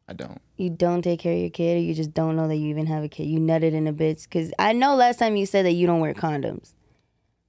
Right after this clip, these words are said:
Speaker 1: Wait,
Speaker 2: You
Speaker 1: I
Speaker 2: said
Speaker 1: said,
Speaker 2: that
Speaker 1: "What
Speaker 2: on,
Speaker 1: is that?"
Speaker 2: you
Speaker 1: I said, "What
Speaker 2: said
Speaker 1: is
Speaker 2: that
Speaker 1: that?"
Speaker 2: on Access
Speaker 1: No, I, I
Speaker 2: Vegas.
Speaker 1: was trying to find out what it was. I didn't say I didn't know. I didn't wear 'em. I said I was trying to find out what it was.
Speaker 2: So a condom
Speaker 1: The
Speaker 2: is
Speaker 1: condom
Speaker 2: protection.
Speaker 1: law. It was a condom law.
Speaker 2: The condom law?
Speaker 1: Yeah.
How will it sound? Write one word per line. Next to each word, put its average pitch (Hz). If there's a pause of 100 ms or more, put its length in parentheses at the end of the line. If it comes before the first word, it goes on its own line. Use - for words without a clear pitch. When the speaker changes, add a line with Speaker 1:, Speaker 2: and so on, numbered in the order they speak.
(720)
Speaker 1:
Wait, 127
Speaker 2:
You 247
Speaker 1:
I -
Speaker 2:
said 240
Speaker 1:
said, -
Speaker 2:
that -
Speaker 1:
"What -
Speaker 2:
on, 175
Speaker 1:
is 147
that?" 101
Speaker 2:
you 117
Speaker 1:
I 123
said, 123
"What 262
Speaker 2:
said 277
Speaker 1:
is 127
Speaker 2:
that 285
Speaker 1:
that?" 269
Speaker 2:
on 247
Access 226
Speaker 1:
No, 117
I, 196
I 196
Speaker 2:
Vegas. 175
Speaker 1:
was -
trying 135
to 110
find 104
out 95
what 98
it -
was. 92
I 104
didn't 107
say -
I -
didn't 90
know. 90
I -
didn't 92
wear 95
'em. 110 (100)
I -
said -
I -
was -
trying 82
to -
find -
out - (140)
what -
it -
was. -
Speaker 2:
So 170
a 170
condom 170
Speaker 1:
The 208
Speaker 2:
is 202
Speaker 1:
condom 226
Speaker 2:
protection. 180
Speaker 1:
law. 233
It -
was 104
a -
condom 101
law. - (200)
Speaker 2:
The 180 (380)
condom 180 (120)
law? 254 (240)
Speaker 1:
Yeah. -